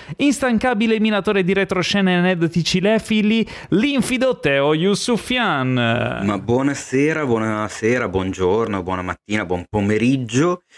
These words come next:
Speaker 2: a tutti quanti. E sai una cosa, Paolo? È un
Speaker 1: Cosa?
Speaker 2: piacere essere tornato in veste di ospite.
Speaker 1: Sei sicuro?
Speaker 2: Sono sicurissimo perché fare il, il, prendere il tuo ruolo, fare il tuo supplente è una cosa di uno stressante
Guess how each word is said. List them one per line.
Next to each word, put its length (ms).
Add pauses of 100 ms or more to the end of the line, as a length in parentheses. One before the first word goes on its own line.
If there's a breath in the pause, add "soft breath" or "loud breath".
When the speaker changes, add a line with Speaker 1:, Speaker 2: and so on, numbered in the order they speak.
(160 soft breath)
Speaker 2:
a 120
tutti 280
quanti. 540
E 300
sai 240
una 160
cosa, 260
Paolo? 420
È 280
un 180
Speaker 1:
Cosa? 160
Speaker 2:
piacere 760 (360)
essere 440
tornato 520
in 140
veste 340
di 160
ospite. 640
Speaker 1:
Sei 200
sicuro? 600 (360)
Speaker 2:
Sono 280
sicurissimo 760
perché 420 (100)
fare 360
il, 320
il, 720
prendere 320
il 140
tuo 100
ruolo, 220
fare 220
il 100
tuo 100
supplente 720
è 100
una 140
cosa 220
di 80
uno 160
stressante 1120